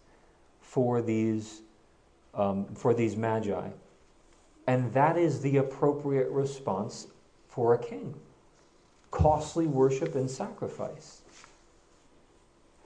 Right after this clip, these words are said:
And I think, I think just pause there for a second.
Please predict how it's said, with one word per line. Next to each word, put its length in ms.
And 80
I 100
think, 340
I 120
think 220
just 340
pause 360
there 160
for 180
a 40
second. 480